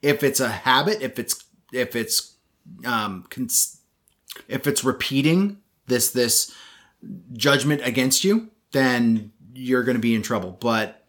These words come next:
then you do something about it. But don't just always expect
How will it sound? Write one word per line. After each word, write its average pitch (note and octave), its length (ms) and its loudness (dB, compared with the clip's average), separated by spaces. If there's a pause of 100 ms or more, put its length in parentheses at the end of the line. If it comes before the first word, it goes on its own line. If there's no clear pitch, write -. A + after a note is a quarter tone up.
then A#2+ 400 0
you B2 80 4
do A#2 140 0
something G#2+ 260 -2
about G2 200 -4
it. G2 100 -10
But A2+ 340 -6 (160)
don't D3+ 300 0
just D#3+ 220 -2 (680)
always D#3 480 6
expect - 600 0